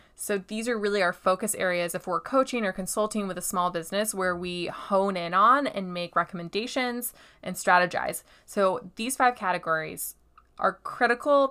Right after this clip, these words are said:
to understand and create a sustainable growth mindset before you grow your business, um, because everything else is either kinda related to operations or your day-to-day.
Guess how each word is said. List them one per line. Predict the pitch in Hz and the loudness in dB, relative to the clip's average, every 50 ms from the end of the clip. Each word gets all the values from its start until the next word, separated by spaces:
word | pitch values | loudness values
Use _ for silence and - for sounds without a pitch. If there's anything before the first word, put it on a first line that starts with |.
| - - - | 0 -6 -6
to | - 220 196 190 185 180 180 - - - | -4 -2 -2 0 0 -2 -4 -4 -2 0
understand | 196 190 202 233 277 277 277 - - 226 208 196 190 185 185 190 185 - | 2 2 2 2 0 -2 -2 -2 -2 0 0 0 0 -2 -2 -4 -6 -8
and | - 185 180 170 | -10 -12 -12 -14
create | - - - - 175 180 190 247 - - | -14 -16 -10 -6 -4 -2 -2 -4 -2 0
a | 208 208 | -2 0
sustainable | - 202 190 - - 180 175 170 170 175 170 | 0 -2 -6 -4 -4 -6 -4 -4 -4 -4 -2
growth | - 160 165 165 - | 0 -2 -2 0 -2
mindset | 165 165 165 160 - - 160 160 165 - - _ _ _ _ | -2 -2 -2 -4 -4 -2 -2 -2 -2 -4 -10 _ _ _ _
before | 185 180 - 202 190 | -10 -4 0 0 0
you | 185 180 | 0 -2
grow | 175 - 175 | -4 -4 -4
your | 170 165 160 160 | -2 -2 -4 -4
business, | - - 156 - - 190 233 285 - - - - - _ _ _ _ _ | -4 -6 -6 -4 -4 -4 -4 -4 -4 -6 -8 -8 -10 _ _ _ _ _
um, | - 190 180 175 - - _ _ | -6 -4 -4 -6 -6 -12 _ _
because | - 196 214 202 - | -6 -4 -4 0 0
everything | - 226 254 254 262 233 196 | 0 0 0 0 -2 -2 0
else | 180 175 196 196 - - - - _ - | 2 2 2 0 -2 -6 -8 -8 _ -8
is | 190 185 180 | -8 -8 -6
either | 190 185 185 175 | -6 -4 -6 -4
kinda | 180 190 185 180 170 | -4 -4 -4 -2 -2
related | 170 170 170 165 160 160 165 - | 0 0 -2 -2 -2 -4 -4 -4
to | 180 | -6
operations | - - - 175 185 226 262 - - 247 240 233 220 - | -6 -6 -6 -4 -2 -2 -2 -2 -4 -6 -6 -8 -10 -8
or | - 180 180 180 175 175 175 170 | -6 -2 0 0 2 2 0 -2
your | 175 175 175 | -4 -6 -6
day-to-day. | 170 170 - - - - - - | -6 -6 -6 -4 -4 -4 -4 -6